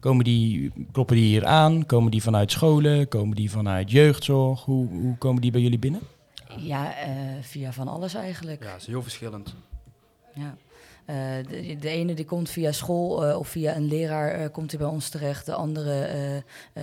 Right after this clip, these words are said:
Speaker 2: via vrienden, eh, of juist inderdaad via netwerkpartners. Eh, dus dat, eh, ja, eigenlijk via alle instanties ko-, kan je bij ons, eh,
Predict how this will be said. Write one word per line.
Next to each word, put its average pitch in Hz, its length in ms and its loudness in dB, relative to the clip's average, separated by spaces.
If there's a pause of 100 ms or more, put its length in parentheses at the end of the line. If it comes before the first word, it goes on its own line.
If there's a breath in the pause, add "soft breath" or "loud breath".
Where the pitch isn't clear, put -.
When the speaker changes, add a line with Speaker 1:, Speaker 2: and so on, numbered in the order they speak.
(120)
Speaker 2:
via 151 320 -6
vrienden, 147 760 -2
eh, 143 380 -6
of 143 160 -8
juist 147 260 -6
inderdaad 143 320 -6
via 156 180 -2
netwerkpartners. 151 1040 -2 (360 soft breath)
Eh, 147 100 -8 (140)
dus 143 140 -8
dat, 156 220 -6
eh, - 320 -6
ja, 156 160 0
eigenlijk 165 360 -2
via 170 180 -4
alle 185 200 -4
instanties 170 560 -6
ko-, 165 240 -6
kan 156 140 -2
je 151 80 -2
bij 143 100 -4
ons, 147 320 -6
eh, 147 80 -6